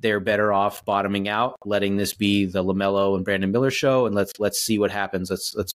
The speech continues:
pick up some, uh, draft capital and see what happens. I think they're also gonna be sold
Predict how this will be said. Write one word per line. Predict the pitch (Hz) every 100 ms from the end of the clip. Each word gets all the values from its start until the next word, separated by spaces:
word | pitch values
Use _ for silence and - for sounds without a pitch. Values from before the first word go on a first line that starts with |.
| -
pick | 107
up | 104 95
some, | - 95 95 - - _ _ -
uh, | 92 90
draft | - 104 98
capital | - 98 101 98
and | 92
see | - 101
what | 95
happens. | 98 95 92 98
I |
think | 95 135 143
they're | 127 113 113 113 _ _ _ _ 113
also | 117 - 147 131
gonna | 131 131
be | 135
sold | - 131 143 175